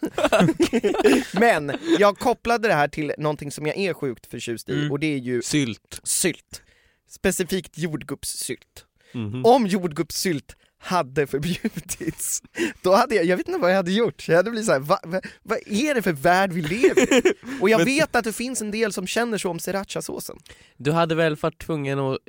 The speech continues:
Speaker 3: tillverka din egna jordgubbssylt i sådana fall?
Speaker 1: Men Emil, det kommer inte bli samma sak som vissa specifika
Speaker 2: Det kommer ju
Speaker 1: märken.
Speaker 2: förmodligen bli bättre ju. Eller? Det är alltid bättre när man gör själv. Det är som att det är som att
Speaker 1: Men påstår du att man kan stå och göra sin egen srirachasås?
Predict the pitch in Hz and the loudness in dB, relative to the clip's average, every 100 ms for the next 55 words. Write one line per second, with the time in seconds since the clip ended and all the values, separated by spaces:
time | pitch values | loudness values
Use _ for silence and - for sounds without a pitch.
0 | - 156 127 127 135 127 113 135 117 156 | -12 -10 -4 -4 -4 -4 -2 -2 -2 -4
1 | 175 127 120 117 - 92 - - - - | -2 -2 -2 -6 -8 -12 -8 -8 -8 -12
2 | - - - - 151 - 143 123 113 _ | -18 -16 -16 -12 -12 -8 -8 -8 -12 _
3 | _ _ _ - 160 127 120 110 110 107 | _ _ _ -10 -6 -6 -6 -10 -14 -16
4 | - 117 107 - 139 117 - - 117 117 | -10 -8 -10 -10 -8 -8 -10 -12 -10 -10
5 | - 117 - 123 120 156 123 175 180 160 | -12 -12 -12 -10 -6 -4 -2 0 0 0
6 | 165 180 160 151 151 185 - - - _ | 0 0 0 0 0 -2 -4 -12 -12 _
7 | _ _ _ - 190 196 _ _ _ _ | _ _ _ 0 2 0 _ _ _ _
8 | _ _ _ 165 175 185 196 165 156 147 | _ _ _ 2 4 2 0 -2 0 0
9 | - 196 120 123 170 185 170 160 160 156 | 0 -2 -2 0 0 0 -2 0 0 0
10 | 156 139 _ 165 175 - 220 196 - 208 | -2 -2 _ -4 -2 -2 0 0 0 2
11 | 170 165 151 160 156 165 156 160 143 135 | 2 2 0 -2 -2 -2 0 0 0 -2
12 | 151 156 120 151 147 - 143 120 - 123 | -4 -4 -4 -6 -6 -4 -4 -4 -6 -8
13 | - - - | -8 -14 -16